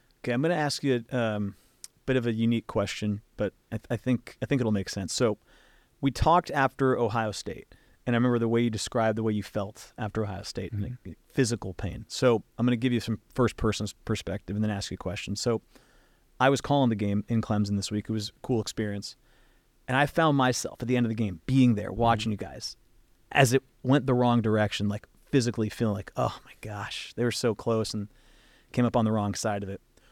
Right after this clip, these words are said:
Speaker 1: So I'm, I'm, like, a tenth of a percent as invested as you are and the, and the
Speaker 2: Mm-hmm.
Speaker 1: players are. So what does it feel like when you guys put in all the work?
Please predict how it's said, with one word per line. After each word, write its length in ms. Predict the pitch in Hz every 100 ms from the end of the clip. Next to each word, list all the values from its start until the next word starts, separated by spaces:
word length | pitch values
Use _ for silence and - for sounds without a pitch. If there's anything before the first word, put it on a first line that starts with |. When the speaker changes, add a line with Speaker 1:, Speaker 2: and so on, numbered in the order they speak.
| _
Speaker 1:
So 300 | - 147 135 - _ _ _ _ _ -
I'm, 120 | 156 160
I'm, 180 | 147 156
like, 220 | 143 117 -
a 60 |
tenth 420 | - - 143 151 135
of 80 |
a 80 | 120
percent 400 | - 101 127 107
as 100 | 110
invested 420 | 110 110 104 -
as 160 | 107 98
you 160 | 117 110
are 160 | 95
and 160 | 131 120
the, 60 | -
and 100 | 127
the 40 | 117
Speaker 2:
Mm-hmm. 60 |
Speaker 1:
players 280 | 120 107 98
are. 220 | 92 110 _ _ _ _ - - -
So 160 | -
what 160 | 123 123
does 220 | 127 117
it 60 | -
feel 160 | 110
like 280 | 101 - -
when 140 | 120 120
you 80 |
guys 180 | 120 117
put 220 | - 139
in 80 | 120
all 120 | 110
the 80 | 107
work? 440 | 104 98 - -